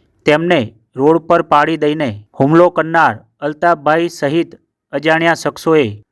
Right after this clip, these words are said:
હાથમાં રહેલા લોખંડના પાઇપ, ધોકા અને લાકડીઓ વડે માર મારતા કિશનભાઈ, વિપુલભાઈ અને શૈલેષભાઈ નાઓને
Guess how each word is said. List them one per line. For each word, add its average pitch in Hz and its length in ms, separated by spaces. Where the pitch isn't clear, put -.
હાથમાં 160 380
રહેલા 160 300
લોખંડના 160 560
પાઇપ, 160 500
ધોકા 143 380
અને 160 200
લાકડીઓ 160 520
વડે 131 380
માર 147 300
મારતા 147 600
કિશનભાઈ, 160 680
વિપુલભાઈ 151 680
અને 147 400
શૈલેષભાઈ 151 680
નાઓને 147 560